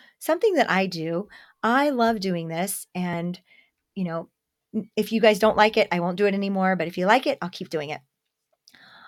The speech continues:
I love to tap into my intuition every single day, and I love to do a little bit of journaling on it. And what do I use? I use oracle cards,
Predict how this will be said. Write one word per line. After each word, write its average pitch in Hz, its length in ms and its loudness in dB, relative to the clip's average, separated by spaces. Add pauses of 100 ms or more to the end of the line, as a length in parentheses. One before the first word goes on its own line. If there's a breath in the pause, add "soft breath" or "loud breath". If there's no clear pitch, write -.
I 208 120 0
love 240 340 4 (100)
to 214 260 -2
tap 196 240 -2
into 190 200 -2
my 175 120 -2
intuition 160 680 -10 (720 loud breath)
every 165 200 -2
single 160 280 -8
day, - 380 -10 (320 soft breath)
and 175 340 -2
I 190 80 -6
love 202 260 -2
to 240 100 -4
do 208 280 0
a - 60 -6
little 185 180 0
bit 175 120 0
of 160 100 -10
journaling 151 640 -8
on 151 200 -12
it. - 240 -16 (320 soft breath)
And 170 140 -8
what 170 100 -2
do 208 80 4
I 254 80 8
use? 165 420 -2 (140)
I 247 640 -4
use 202 540 -4 (120)
oracle 185 340 0
cards, 185 720 0